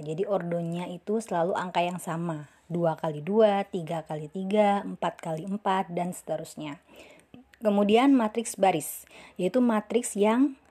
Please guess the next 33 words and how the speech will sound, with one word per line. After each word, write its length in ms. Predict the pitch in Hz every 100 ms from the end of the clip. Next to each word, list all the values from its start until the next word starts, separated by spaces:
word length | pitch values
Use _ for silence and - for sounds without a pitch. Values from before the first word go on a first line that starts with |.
| -
hanya 480 | 202 190 202 214 220
terdiri 400 | 202 175 185 202
dari 320 | 180 185 196
satu 400 | - 240 247 277
baris. 640 | 226 208 196 - - - - - - -
Jadi 160 | 185 233
ketika 400 | 240 233 220 226
kita 240 | 226 220
tarik 240 | 214 214 240
garis 320 | 208 214 -
mendatarnya, 640 | 202 190 196 185 185 226
dia 240 | 220 196 196
hanya 240 | 202 175
ada 160 | 180 180
satu 320 | 190 170 170
garis 320 | 156 165 -
mendatar. 400 | 170 147 - 139 - _ -
Ya, 160 | 156 185
maka 320 | 180 165 165
itu 160 | 175 226
disebut 560 | 185 - 160 190 -
matriks 480 | 208 175 - 226 -
baris. 560 | - 175 165 - - - - - - - - _ -
Yang 240 | 226 240
ketiga, 400 | 247 226 233 285
matriks 400 | 254 208 214 -
kolom, 480 | - 202 196 139 151 -
yaitu 320 | 147 175 233
matriks 560 | 214 196 - 240 262 -
yang 400 | 202 170 202 285 - _ -
hanya 320 | 175 185 208
mempunyai 640 | 233 202 190 180 170 180 226
satu 480 | 170 - 226 262